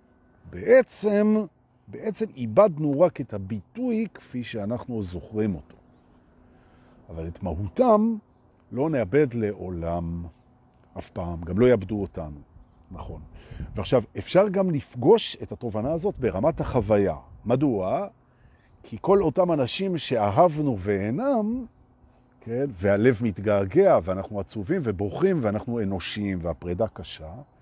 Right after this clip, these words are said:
הם חיים בליבנו. איך אנחנו יודעים את זה?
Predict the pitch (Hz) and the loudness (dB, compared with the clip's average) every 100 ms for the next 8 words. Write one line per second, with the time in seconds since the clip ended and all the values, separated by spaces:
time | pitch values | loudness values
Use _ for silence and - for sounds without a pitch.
0 | _ _ - 123 101 101 98 110 110 107 | _ _ -2 -2 0 0 2 2 0 0
1 | 117 160 226 208 131 87 _ _ 143 156 | 0 6 6 6 0 -4 _ _ -6 -4
2 | 214 196 160 117 98 85 80 104 | -2 2 2 2 -2 -4 -6 -10